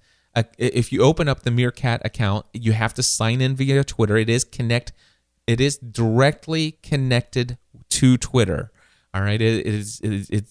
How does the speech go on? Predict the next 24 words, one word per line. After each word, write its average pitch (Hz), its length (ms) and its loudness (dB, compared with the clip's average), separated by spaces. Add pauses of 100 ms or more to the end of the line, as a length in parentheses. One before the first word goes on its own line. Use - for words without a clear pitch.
it, 98 160 -2 (140)
you 104 100 0
have 117 220 2
to 131 100 2
have 120 140 2
a - 20 0
Twitter 135 360 2
account 110 340 -4
to 104 80 -8
be 113 100 0
able 101 140 -2
to 101 80 -4
use 107 340 -2
Meerkat. 98 680 -2 (360)
So - 140 -2
you 131 160 6
have 127 160 0
to 120 100 -4
sign 143 360 0
in 156 140 0
with 147 160 0
your 151 100 0
Twitter 123 320 0
account 113 420 -2